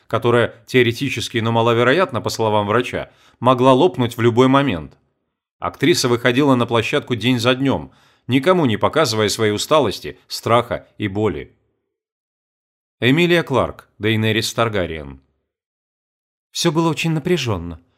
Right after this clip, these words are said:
Мы снимались в карьере на тридцатиградусной жаре, и я постоянно опасалась, что со мной случится новый удар.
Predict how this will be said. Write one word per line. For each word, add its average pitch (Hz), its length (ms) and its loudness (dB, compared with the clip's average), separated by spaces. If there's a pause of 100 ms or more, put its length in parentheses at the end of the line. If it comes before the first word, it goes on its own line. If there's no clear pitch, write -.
(260)
Мы 143 120 -2
снимались 147 420 0
в - 80 -12
карьере 160 420 4
на 127 120 0
тридцатиградусной 135 1000 -2
жаре, 127 440 -4 (220)
и 120 80 -2
я 131 120 2
постоянно 135 500 0
опасалась, 135 560 -2 (180)
что - 200 -6
со 143 160 -2
мной 156 160 -2
случится 143 460 -4
новый 143 320 0
удар. 123 380 -4